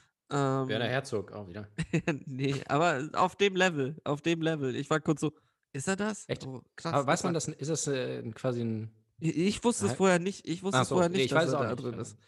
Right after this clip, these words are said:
Speaker 2: Okay.
Speaker 1: Ähm, und, aber an sich, ja. Es war, nee, hab ich, hab ich von Bill Burr auch Besseres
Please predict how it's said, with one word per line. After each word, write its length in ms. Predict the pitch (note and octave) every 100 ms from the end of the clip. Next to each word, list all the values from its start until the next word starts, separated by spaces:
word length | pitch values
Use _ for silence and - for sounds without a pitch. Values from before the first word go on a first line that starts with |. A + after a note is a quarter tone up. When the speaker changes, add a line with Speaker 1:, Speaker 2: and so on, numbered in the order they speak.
| -
Speaker 2:
Okay. 220 | G#2+ G2+ G#2
Speaker 1:
Ähm, 600 | C#3 C3 B2+ B2+ B2 A2+ _ _ _
und, 680 | C#3+ C#3 C3+ C3+ C3+ C3 - _ _ _ _ _ _ -
aber 360 | C3+ C#3 C3+
an 180 | B2 C3+
sich, 360 | C3 C#3+ D#3+ -
ja. 460 | C3+ A#2+ C3 C#3 D#3 _ _ _ _ _ _ _ -
Es 160 | B2+
war, 300 | D3 D#3+ D#3
nee, 600 | A2 F2 A#2 D#3+ F3 C#3 C3+ A2 C3+
hab 140 | D3
ich, 220 | D#3 D3+ - - - - - -
hab 140 | D3+
ich 100 | D#3+
von 140 | - D3+
Bill 140 | D3
Burr 280 | D3 E3 D#3+
auch 140 | D3+
Besseres 600 | - D3+ D3+ C3 C3+ -